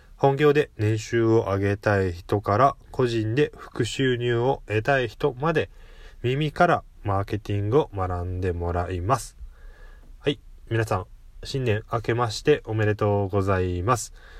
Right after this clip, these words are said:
えー、二千二十一年が始まりました。えー、二千二十一年、まあ、去年からなんですけども、まあ、個人で、えー、収入を得て、えー、稼ぐ方も、えー、いらっしゃると思います。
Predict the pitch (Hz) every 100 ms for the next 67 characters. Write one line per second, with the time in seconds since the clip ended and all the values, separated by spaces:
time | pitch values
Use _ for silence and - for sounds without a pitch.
0 | - - 98 98 107 147 135 92 98 113
1 | 110 95 90 104 98 143 139 131 131 156
2 | - - 87 92 90 90 90 104 101 120
3 | - - - - - - - - - 123
4 | 117 117 - 170 147 151 147 139 110 110
5 | - 151 120 90 - - - - - -
6 | - - - - 151 113 - 175 190 139
7 | - 113 101 92 90 - - 92 90 120
8 | 101 - - - - - - - - 139
9 | - 185 180 123 92 - - 113 113 -
10 | 120 120 120 120 117 120 - 131 95 104
11 | - 107 117 110 - 120 110 110 120 117
12 | 98 - 110 107 107 98 113 101 98 101
13 | 95 101 107 123 -